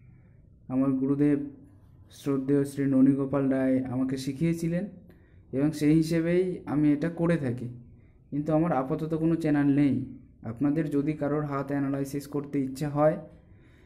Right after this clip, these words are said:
দেখুন ডেসক্রিপশনে দেওয়া নাম্বার আছে, সেখানে, সেখান থেকে আমার সাথে যোগাযোগ করতে পারেন। আমার পার্সোনালি কোনো চেম্বার নেই। ধন্যবাদ। যাই হোক, এই হাতটা একজন স্টুডেন্টের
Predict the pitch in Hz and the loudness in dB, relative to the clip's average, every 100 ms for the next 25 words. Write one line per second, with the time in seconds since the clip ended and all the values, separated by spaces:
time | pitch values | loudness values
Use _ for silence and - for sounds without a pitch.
0 | - - 123 131 156 143 143 - 151 - | -20 -6 -2 0 2 0 -4 -4 -6 -2
1 | 156 156 143 143 139 135 147 151 151 185 | 0 2 2 2 2 4 4 4 2 -2
2 | 165 127 135 139 131 143 139 139 151 160 | -6 -4 -2 -2 -2 -6 -4 -4 -4 -2
3 | 135 131 147 175 139 131 131 131 123 123 | -2 -4 -4 -2 0 0 0 0 -4 -2
4 | 120 117 120 - - - - - - - | -2 -2 -6 -12 -18 -20 -20 -20 -20 -20
5 | - - - - 123 135 135 135 135 143 | -20 -20 -12 -10 -4 -4 -2 -4 0 0
6 | 143 151 190 160 135 127 120 117 117 - | 2 0 0 0 2 4 2 0 -4 -8
7 | - - - - _ _ _ _ - 135 | -18 -20 -20 -20 _ _ _ _ -8 -2
8 | 139 139 143 - - - - _ - - | 0 0 -4 -12 -20 -20 -20 _ -20 -20
9 | - - - 135 147 165 160 156 - - | -18 -18 -10 -2 2 4 4 2 0 -10
10 | - - - _ - _ - - - - | -20 -20 -20 _ -20 _ -20 -20 -20 -20
11 | _ - 147 151 139 - 156 156 143 - | _ -4 -2 0 -4 2 4 4 2 -12
12 | - - 127 131 147 143 - 147 151 151 | -20 -4 -2 2 2 0 -2 0 2 2
13 | 160 | 0